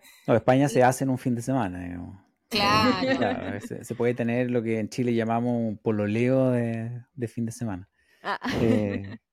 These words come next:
Speaker 1: pololeo es como, ¿cómo se dice en noruego?
Speaker 2: Noviazgo, sí.
Speaker 1: Eh, s-, s-, ¿ah, cómo?
Speaker 2: ¿Noviazgo?
Speaker 1: Eh,
Speaker 2: No.
Speaker 1: novia-, es que noviazgo cre-, entiendo que en México es como más serio, digamos, como cuando uno ha pedido, ha entregado
Speaker 2: La mano.
Speaker 1: anillo,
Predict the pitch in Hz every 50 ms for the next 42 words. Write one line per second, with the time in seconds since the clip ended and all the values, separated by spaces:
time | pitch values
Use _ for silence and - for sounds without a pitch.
0 | _ _ _ - 113 110 107 107 113 120 120 120 120 - - 123 120 113 110 113
1 | 107 107 104 - - 143 147 - 151 139 123 - 135 127 117 107 101 104 107 110
2 | 120 127 - - - - _ _ _ _ _ _ _ - - - - 202 214 214
3 | 214 107 104 104 - 110 - _ _ _ _ _ _ _ - - - - _ _
4 | _ - - - _ _ _ 151 131 - 131 143 190 254 - - _ _ _ _
5 | _ _ _ _ _ 208 196 196 185 202 214 254 285 294 320 320 269 196 180 190
6 | - - _ 139 131 131 139 135 135 127 - - _ _ - - - 143 147 -
7 | - 156 156 180 - - _ - - - - 156 151 143 147 165 180 - 180 151
8 | 147 147 156 - 143 143 139 131 - 147 151 160 160 156 151 147 147 143 151 -
9 | - 160 147 143 143 143 135 - - - 151 139 135 127 120 117 117 123 123 120
10 | - - - 160 139 104 98 101 101 101 101 101 - - 117 113 113 113 110 110
11 | 110 110 104 113 113 120 120 123 123 120 120 120 120 113 113 - _ _ _ _
12 | _ _ _ _ _ _ _ - 120 117 120 117 113 113 120 123 131 127 127 127
13 | 120 120 117 117 117 120 120 - 123 120 117 120 120 120 120 120 123 123 127 131
14 | 131 131 135 139 143 -